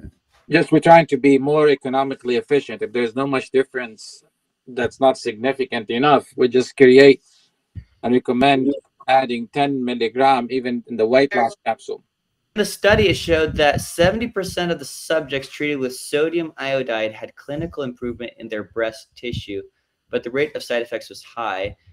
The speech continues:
Speaker 2: Forty percent of patients treated with protein-bound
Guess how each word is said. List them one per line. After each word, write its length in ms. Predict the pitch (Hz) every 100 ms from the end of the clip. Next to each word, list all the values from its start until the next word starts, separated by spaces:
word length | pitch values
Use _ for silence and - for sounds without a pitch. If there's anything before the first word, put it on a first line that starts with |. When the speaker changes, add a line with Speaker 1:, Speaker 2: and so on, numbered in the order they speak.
| - _ _
Speaker 2:
Forty 340 | - 160 185
percent 520 | 185 165 - 156 151 -
of 220 | 131 127
patients 380 | 139 127 127 123
treated 260 | - 123 123
with 200 | 113 _
protein-bound 840 | - 135 135 139 123 113 107 107